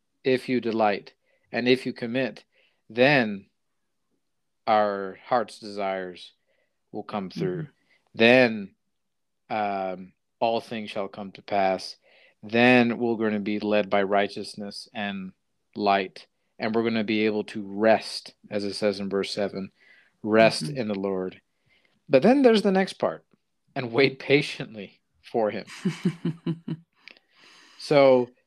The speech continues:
Speaker 1: there's this keen idea that, that trust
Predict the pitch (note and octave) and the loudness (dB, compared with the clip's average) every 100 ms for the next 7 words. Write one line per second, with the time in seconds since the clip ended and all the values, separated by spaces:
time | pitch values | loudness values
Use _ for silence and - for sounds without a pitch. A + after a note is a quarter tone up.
0 | _ _ _ _ _ _ - D#3 E3+ D#3+ | _ _ _ _ _ _ 0 4 4 2
1 | D#3+ D#3+ D3+ - _ - - A3+ G#3+ F#3+ | 0 0 -2 -10 _ -14 -4 -2 0 -2
2 | C#3 C#3+ C3 A#2+ G#2+ B2+ A2+ - - B2+ | 0 4 4 2 -2 -6 -6 -10 -6 -6
3 | A#2+ - - F3+ E3 - - | -6 -8 -2 -2 -2 -10 -18